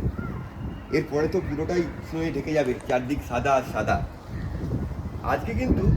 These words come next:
মানে এই যে প্রত্যেক বছর সিজনের প্রথম স্নোটা পড়ে, আমরা এটার জন্য অপেক্ষা করে থাকি। আসলে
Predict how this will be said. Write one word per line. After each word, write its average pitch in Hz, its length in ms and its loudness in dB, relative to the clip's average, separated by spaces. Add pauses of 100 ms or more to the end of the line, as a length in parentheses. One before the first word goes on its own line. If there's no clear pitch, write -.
(720)
মানে 175 180 6 (320)
এই 233 100 -2 (120)
যে 247 80 0 (340)
প্রত্যেক 185 380 -2 (200)
বছর 170 360 4 (480)
সিজনের 208 460 4
প্রথম 180 260 0 (120)
স্নোটা 196 320 4 (140)
পড়ে, 139 200 4 (340)
আমরা 180 240 2
এটার 196 220 0
জন্য 214 120 0 (140)
অপেক্ষা 180 340 0
করে 160 200 4
থাকি। 104 180 -4 (800)
আসলে 185 200 4